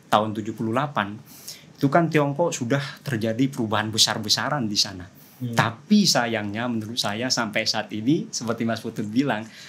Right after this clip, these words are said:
Speaker 1: kita masih sering mencampur adukkan dan masih menggunakan kacamata Orde Baru
Speaker 2: Hmm.
Speaker 1: abad kesembilan belas untuk
Speaker 2: Ya.
Speaker 1: melihat Tiongkok di abad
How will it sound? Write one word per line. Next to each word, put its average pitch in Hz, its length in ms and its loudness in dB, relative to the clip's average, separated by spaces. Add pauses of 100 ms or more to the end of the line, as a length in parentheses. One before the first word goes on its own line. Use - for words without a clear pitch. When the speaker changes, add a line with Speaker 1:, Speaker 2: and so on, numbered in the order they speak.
(120)
Speaker 1:
kita 147 440 6
masih 127 580 2 (680)
sering 170 380 8
mencampur 131 480 6
adukkan 143 600 4 (460)
dan 120 200 6
masih 123 320 4
menggunakan 120 680 4
kacamata 117 600 2
Orde 117 260 0
Baru 120 480 0
Speaker 2:
Hmm. 113 300 -10 (300)
Speaker 1:
abad 123 300 4
kesembilan 127 440 4
belas 139 420 6
untuk 143 280 4
Speaker 2:
Ya. - 40 4
Speaker 1:
melihat 131 260 4
Tiongkok 131 380 4
di 131 140 4
abad 131 340 6